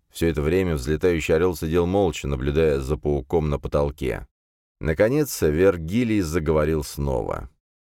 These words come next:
«Со мной здесь обращаются как с идиотом», так начал он,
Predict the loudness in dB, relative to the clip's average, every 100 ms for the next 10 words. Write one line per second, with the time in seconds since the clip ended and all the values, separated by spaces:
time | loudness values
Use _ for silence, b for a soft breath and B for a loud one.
0 | _ _ _ _ _ -2 0 2 2 2
1 | -2 2 4 4 4 2 2 0 0 0
2 | 4 4 4 0 -12 -16 _ _ 0 0
3 | 0 0 0 0 -2 -6